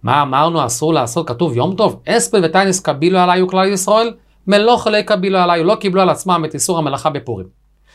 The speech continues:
דמעיקרא הכסיב בפסוק שהבאנו מקודם, "שמחו משתה ויום טוב", ולבסוף זה הפסוק אחר, בפסוקים אחר כך כתוב, לעשו איסור איסור ימי משתה ושמחו, ואילו יום טוב לא הכסיב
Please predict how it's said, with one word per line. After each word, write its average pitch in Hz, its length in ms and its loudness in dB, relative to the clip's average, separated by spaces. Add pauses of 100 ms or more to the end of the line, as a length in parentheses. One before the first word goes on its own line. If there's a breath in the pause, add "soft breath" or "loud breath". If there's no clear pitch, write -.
(100)
דמעיקרא 143 440 2
הכסיב 185 360 2
בפסוק 139 360 -4
שהבאנו 156 300 0
מקודם, 139 420 0
"שמחו 185 420 0
משתה 160 260 -2
ויום 170 240 2
טוב", 233 200 2 (460 soft breath)
ולבסוף 165 420 0
זה 190 100 0
הפסוק 180 360 -4
אחר, 156 180 0
בפסוקים 160 420 -4
אחר 160 160 -2
כך 156 220 -2
כתוב, 196 360 -4 (320 loud breath)
לעשו 185 360 2
איסור 180 200 0
איסור 190 280 0
ימי 175 300 2
משתה 147 420 -2
ושמחו, 214 560 -2 (300 loud breath)
ואילו 180 340 2
יום 170 260 2
טוב 185 120 -2
לא 196 120 4
הכסיב 208 440 -4